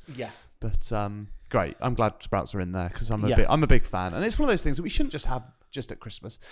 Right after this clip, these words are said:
Speaker 2: I remember in California when we did our road trip, it was in the middle of the summer.
Speaker 1: Mm.
Speaker 2: Sprouts were on every menu.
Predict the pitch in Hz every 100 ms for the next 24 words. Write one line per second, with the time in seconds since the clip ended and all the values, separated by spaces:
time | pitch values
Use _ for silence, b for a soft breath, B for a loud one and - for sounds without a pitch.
0 | B B 269 269 202 170 196 156 185 214
1 | 196 110 117 123 143 139 113 120 180 -
2 | - - 123 160 180 151 123 - - 180
3 | - - - B B 127 113 - - -
4 | - - 277 180 87 - - 151 160 160
5 | 151 208 220 151 131 175 233